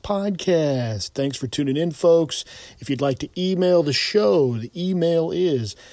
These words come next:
Professor Liberty seventeen seventy-six at gmail dot com. That's Professor Liberty seventeen seventy-six at gmail dot com. Send me your thoughts, your ideas, your comments, your concerns, your criticisms,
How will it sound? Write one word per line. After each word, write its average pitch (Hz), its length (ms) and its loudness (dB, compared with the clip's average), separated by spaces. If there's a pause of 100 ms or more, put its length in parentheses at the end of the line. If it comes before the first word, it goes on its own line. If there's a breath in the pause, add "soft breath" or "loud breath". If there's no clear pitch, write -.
(160 loud breath)
Professor 196 560 -2
Liberty 165 580 2
seventeen 175 760 -2
seventy-six 160 920 -2 (320 loud breath)
at 156 160 0
gmail 123 760 -2
dot 127 320 -6
com. 151 480 -4 (600 loud breath)
That's 135 220 0
Professor 190 500 0
Liberty 160 460 -2
seventeen 135 680 0
seventy-six 131 920 -2 (340 loud breath)
at 175 200 0
gmail 123 800 0
dot 135 320 -2
com. 156 560 -2 (540 loud breath)
Send 190 300 4
me 196 80 4
your 190 160 2
thoughts, - 640 -2
your 165 160 2
ideas, 170 640 2
your 135 100 -2
comments, 165 580 0
your 151 120 0
concerns, 165 720 0
your 151 80 -2
criticisms, 175 840 2